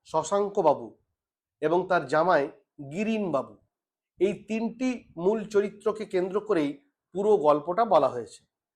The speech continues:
গল্পটা কি? প্রথমেই খুব সংক্ষেপে গল্পটা আমাদের জানা প্রয়োজন। কয়েকজন শিক্ষক মিলে সঠিক সময়ে বেতন না পাওয়ার জন্য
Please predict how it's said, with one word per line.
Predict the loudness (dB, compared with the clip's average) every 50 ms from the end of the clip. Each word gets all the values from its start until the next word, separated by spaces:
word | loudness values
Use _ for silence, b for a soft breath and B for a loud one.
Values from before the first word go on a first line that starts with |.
| _ _ 2
গল্পটা | 4 4 4 4 2 -2 -2 -4
কি? | -4 -6 -10 -12 -12 -14 _ _ _ _ _ _ _
প্রথমেই | -6 -4 -4 -2 -4 -4 -2
খুব | -4 -6 -6 -6
সংক্ষেপে | -4 -2 -2 -2 -2 -4 -6 -6 -4 -2 -2 -2 -4 b b b b b b 2
গল্পটা | 4 4 4 4 2 -2 0 0
আমাদের | 0 0 0 0 -2 -2
জানা | -2 -2 -2 -2
প্রয়োজন। | -6 -6 -10 -12 -12 -14 -20 _ _ _ 4
কয়েকজন | 6 6 6 6 2 0 -2 -2 -2
শিক্ষক | -4 -8 -10 -12 -10 -4 -4 -4 -4 -4 -4
মিলে | -2 0 0 0 0 0 -2 -4 -6 -8 -16 _ _ _ _ _ _ _ _ _ _
সঠিক | -4 -2 -2 -2 -2 -6 -10 -10
সময়ে | -8 -6 -6 -2 0 0 0 0 0 -2 -8 -14 -16
বেতন | -6 -2 -2 -2 -2 -2 -2 -2 0 0
না | 0 0 0
পাওয়ার | 2 2 2 2 2 0 0
জন্য | 0 -2 -2 -2 -4 -6 -6 -8 -10 -14